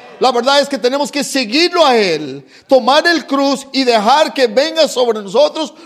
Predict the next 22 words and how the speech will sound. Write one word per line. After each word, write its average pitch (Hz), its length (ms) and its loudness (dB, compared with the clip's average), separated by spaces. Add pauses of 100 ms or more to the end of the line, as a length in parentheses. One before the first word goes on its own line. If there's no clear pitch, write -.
lo 220 260 0
que 196 220 0
Él 311 160 -2
permite. 269 1120 -4 (960)
Porque 175 240 -6
Él 214 120 -2
quiere 220 240 -4
salvar. 185 800 -14 (1040)
Él 226 180 0
quiere 233 220 2
ver 220 140 0
gente 220 320 -6
salva. 240 680 -14 (760)
Eh, 196 120 -4
dice 233 360 -2
ahí, 220 640 -4
dice 233 440 -2
en 214 80 0
el 208 120 -4
versículo 196 580 -6
treinta, 240 420 -2
Hechos 226 540 -4